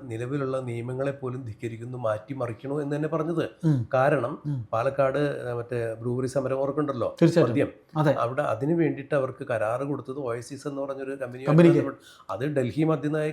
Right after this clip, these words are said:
Speaker 1: കേസിൽ അവര്
Speaker 2: പ്രതിയാക്കപ്പെട്ട
Speaker 1: പ്രതിയാക്കപ്പെട്ട
Speaker 2: കമ്പനിയാണ്.
Speaker 1: കമ്പനിയാണ്. അതായത് കരിമ്പട്ടികയിലുള്ള കമ്പനിയാണ്.
Speaker 2: തീർച്ചയായിട്ടും.
Speaker 1: അപ്പൊ വഴിവിട്ട് നിയമാനുസൃതമല്ലാത്ത രീതിയിൽ വരെ, ഏ,
Speaker 2: പ്രതിഭ,
Speaker 1: പ്രവർത്തിച്ചു.
Speaker 2: അത് ചെയ്തിരിക്കുന്നത്,
Speaker 1: ഉം.
Speaker 2: ആ, ബഹുമാനപ്പെട്ട എക്സൈസ് മന്ത്രി എം പി
Speaker 1: എം പി
Speaker 2: രാജേഷാണ്.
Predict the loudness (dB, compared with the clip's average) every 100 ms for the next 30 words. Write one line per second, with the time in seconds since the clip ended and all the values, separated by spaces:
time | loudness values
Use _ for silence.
0 | -4 -4 -4 -4 -4 -4 -4 10 12 12
1 | 12 12 8 8 10 10 8 6 4 2
2 | 0 0 2 2 2 0 2 2 2 0
3 | 0 0 0 0 0 0 0 0 0 0
4 | 2 8 8 6 0 0 2 0 0 -2
5 | 0 2 2 2 4 4 2 -2 -2 2
6 | 4 4 0 0 0 0 0 0 0 0
7 | -2 -4 -8 _ _ -14 -8 4 8 10
8 | 10 10 12 10 12 12 12 10 6 6
9 | 6 6 4 -4 -10 -8 -2 2 4 4
10 | 4 2 4 4 4 2 4 0 0 4
11 | 2 2 -6 _ 2 6 10 12 12 10
12 | 8 6 4